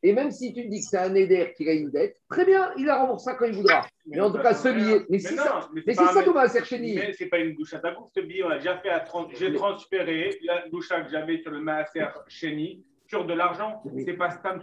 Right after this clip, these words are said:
Speaker 2: ce billet-là de
Speaker 1: D'accord, alors t'as une
Speaker 2: deux cents
Speaker 1: dette,
Speaker 2: shekels
Speaker 1: tu
Speaker 2: signé.
Speaker 1: rembourseras plus tard ta
Speaker 2: Mais
Speaker 1: dette.
Speaker 2: je, avant, je, je l'ai toujours cette dette,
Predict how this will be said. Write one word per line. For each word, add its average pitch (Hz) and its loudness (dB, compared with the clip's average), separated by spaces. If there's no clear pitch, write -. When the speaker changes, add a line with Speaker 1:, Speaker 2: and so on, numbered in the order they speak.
Speaker 2:
ce 190 -2
billet-là 175 -4
de - 0
Speaker 1:
D'accord, 311 0
alors 349 4
t'as 262 6
une 285 4
Speaker 2:
deux 285 4
cents 320 10
Speaker 1:
dette, 320 10
Speaker 2:
shekels 208 -4
Speaker 1:
tu - -16
Speaker 2:
signé. 262 -4
Speaker 1:
rembourseras 285 2
plus 285 -2
tard 294 2
ta 277 0
Speaker 2:
Mais 269 4
Speaker 1:
dette. 330 -2
Speaker 2:
je, 165 -6
avant, 170 -2
je, 147 -6
je 135 -12
l'ai 151 -8
toujours 226 -12
cette - -10
dette, 196 -8